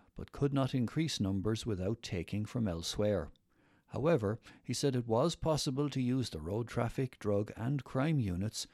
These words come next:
based in Carlow Town to help address the matter. Two hundred thousand euro plus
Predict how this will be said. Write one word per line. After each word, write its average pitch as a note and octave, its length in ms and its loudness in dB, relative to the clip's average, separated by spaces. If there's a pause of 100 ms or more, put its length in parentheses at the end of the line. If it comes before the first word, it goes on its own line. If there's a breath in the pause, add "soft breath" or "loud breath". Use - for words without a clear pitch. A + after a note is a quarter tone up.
(220 soft breath)
based E2+ 320 -4
in C3+ 140 2
Carlow A#2+ 440 0
Town F2+ 420 -2 (300 soft breath)
to D3 100 -2
help F2+ 340 -4
address F#2 420 -4
the D#2 120 -8
matter. D#2+ 400 -8 (1500 soft breath)
Two B2 140 2
hundred E3 380 4
thousand D3 440 4
euro A#2+ 380 4
plus C#3+ 460 0